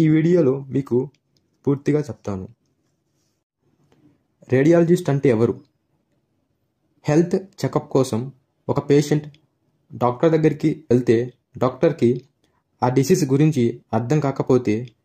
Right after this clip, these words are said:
పేషెంట్ని ఎక్స్రే, ఎంఆర్ఐ స్కాన్,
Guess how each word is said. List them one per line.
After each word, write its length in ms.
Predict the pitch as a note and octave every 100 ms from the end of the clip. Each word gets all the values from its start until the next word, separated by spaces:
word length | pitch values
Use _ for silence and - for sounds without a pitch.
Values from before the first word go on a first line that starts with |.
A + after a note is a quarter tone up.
| _ _
పేషెంట్ని 480 | E3+ G3 F#3+ F#3 A#2+ A#2 A#2+ _ _ _
ఎక్స్రే, 400 | A#2+ A#2+ D3+ C3+ B2+ - _ _ _ _ _ - A2+
ఎంఆర్ఐ 260 | C3 C#3 C3+
స్కాన్, 280 | - B2 A#2+